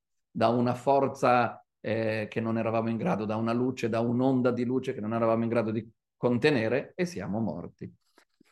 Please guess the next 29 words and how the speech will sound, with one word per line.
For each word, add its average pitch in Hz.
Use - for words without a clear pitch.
Che, 127
che 127
cos'è 143
l'intera 123
Torah? 131
Che 131
è -
la 113
parte 156
più 120
intima 151
della 120
sua 147
benedetta 120
volontà 104
e 120
saggezza 120
e 110
in 107
essa 147
non 101
c'è 139
assolutamente 110
as-, 104
alcun 110
nascondimento 127
dell'aspetto 139
divino. 147
Quindi 151